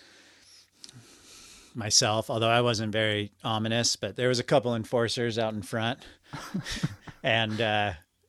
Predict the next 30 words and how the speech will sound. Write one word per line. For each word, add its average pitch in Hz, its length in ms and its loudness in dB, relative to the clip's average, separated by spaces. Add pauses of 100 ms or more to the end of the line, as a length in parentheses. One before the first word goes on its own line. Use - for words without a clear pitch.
(160)
we 104 160 -4
just 101 160 -4
knocked 113 340 2
on 113 140 0
the 107 80 -2
door, 107 360 0
and, 98 320 -4 (300)
and 90 320 -10 (400)
Buddy's 104 300 -6
sister 98 480 -4
answered, 92 480 -6
and 87 100 -10
we're 87 120 -10
just 82 200 -10
like, - 220 -14
"Give 95 220 -6
us 90 140 2
the 127 100 -6
camera." 127 520 -2
<laughs> - 560 4
Like, - 320 4 (960)
and, 127 300 4
uh, 117 280 6
it 120 80 2
was 117 200 0
this, - 480 0
she 107 400 0
freaked 110 380 -4
out, 104 420 2
and 92 380 -6